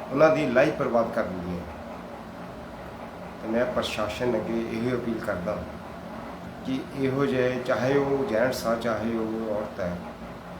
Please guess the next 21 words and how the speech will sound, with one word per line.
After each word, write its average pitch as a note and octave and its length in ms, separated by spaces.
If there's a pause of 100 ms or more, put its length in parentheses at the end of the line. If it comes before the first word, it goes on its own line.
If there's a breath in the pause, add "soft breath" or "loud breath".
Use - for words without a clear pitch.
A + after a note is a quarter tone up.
(1120)
ਅਗਰ C3 160
ਕੋਈ C#3 200
ਨਜਾ-, B2 380 (120)
ਕਾਨੂੰਨ C3+ 460
ਦਾ D3+ 140
ਨਜਾਇਜ਼ C3+ 460
ਫਾਇਦਾ A#2+ 200
ਚੁੱਕਦਾ A#2 460
ਹੈ, B2 80 (120)
ਝੂਠ B2+ 300 (100)
ਬੋਲਦਾ G2+ 340
ਹੈ, F2+ 140 (1120)
ਤੇ D3 80
ਉਹਨਾਂ D3 340
ਦੇ C3+ 100
ਉੱਪਰ A#2+ 340 (320)
ਉਲਟ F3+ 240 (1300)
ਬਣਦੀ C3+ 400
ਕਾਰਵਾਈ B2+ 380
ਕੀਤੀ A#2 360
ਜਾਵੇ F#2 240